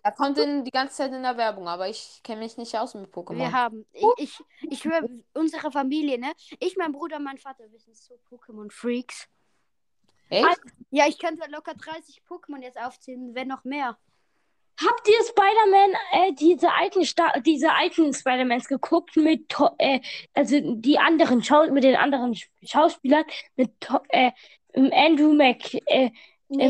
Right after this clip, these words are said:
Speaker 3: mit
Speaker 2: nee, nee, nee, hab ich nicht. Ich
Speaker 3: dem Garfield?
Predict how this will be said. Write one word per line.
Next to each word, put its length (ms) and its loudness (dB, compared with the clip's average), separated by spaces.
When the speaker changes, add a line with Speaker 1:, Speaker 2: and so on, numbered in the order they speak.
Speaker 3:
mit 160 0
Speaker 2:
nee, 260 -16
nee, 260 -12
nee, 280 -14
hab 100 -6
ich 100 -8
nicht. 280 -4
Ich 80 -6
Speaker 3:
dem 200 2
Garfield? 680 4